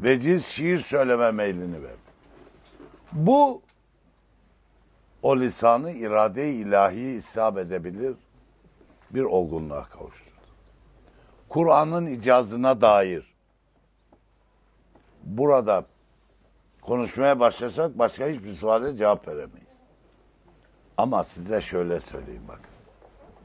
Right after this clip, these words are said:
Bir tek misal vereyim. Kopernik sistemine göre Güneş sabit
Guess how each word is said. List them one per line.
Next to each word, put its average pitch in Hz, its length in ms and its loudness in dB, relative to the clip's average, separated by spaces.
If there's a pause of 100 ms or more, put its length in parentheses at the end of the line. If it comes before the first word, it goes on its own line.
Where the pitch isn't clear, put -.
Bir 180 220 0
tek 113 260 0
misal - 360 -14
vereyim. - 280 -20 (2250)
Kopernik 123 560 2
sistemine 90 640 -4
göre 87 340 -6 (840)
Güneş 135 300 4
sabit 139 460 4